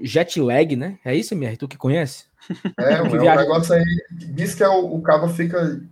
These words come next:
Speaker 2: desorientadozinho, né? Ele não sabe se tá na hora de dormir, de acordar, de merendar, de se deitar. O cabo fica
Speaker 1: Não,
Speaker 2: meio
Speaker 1: e a,
Speaker 2: cabisbaixo.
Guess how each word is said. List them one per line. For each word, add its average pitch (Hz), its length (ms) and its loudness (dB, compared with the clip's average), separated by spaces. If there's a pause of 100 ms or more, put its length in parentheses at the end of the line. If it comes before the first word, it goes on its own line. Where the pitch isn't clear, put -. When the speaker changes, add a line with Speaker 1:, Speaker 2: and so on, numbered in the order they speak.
(200)
Speaker 2:
desorientadozinho, 151 1040 2
né? 147 260 -4
Ele 131 160 -4
não 139 80 -6
sabe 143 400 -2 (140)
se 131 260 -10 (100)
tá 139 140 4
na 139 160 4
hora 139 100 4
de 135 120 -6
dormir, 131 400 -2
de 147 80 2
acordar, 127 480 0
de 131 100 -4
merendar, 127 720 -2 (360)
de 120 80 -10
se - 180 -10
deitar. 117 600 0
O - 60 -16
cabo 131 200 -2
fica 170 240 -6
Speaker 1:
Não, 196 60 0
Speaker 2:
meio 170 100 0
Speaker 1:
e 165 60 2
a, 165 80 4
Speaker 2:
cabisbaixo. - 360 0